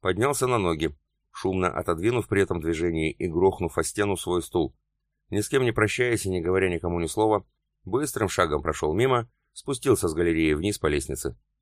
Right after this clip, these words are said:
Я только и успел что встать. Покланяться? Уже поздно было, да и не было у меня подобного желания.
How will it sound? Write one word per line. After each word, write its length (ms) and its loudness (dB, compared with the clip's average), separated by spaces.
Я 180 0
только 280 2
и 40 8
успел 380 2
что 160 -2
встать. 360 -2
Покланяться? 600 0
Уже 200 -2
поздно 340 2
было, 320 4
да 160 0
и 60 4
не 140 2
было 180 4
у 60 2
меня 180 0
подобного 460 -2
желания. 460 -2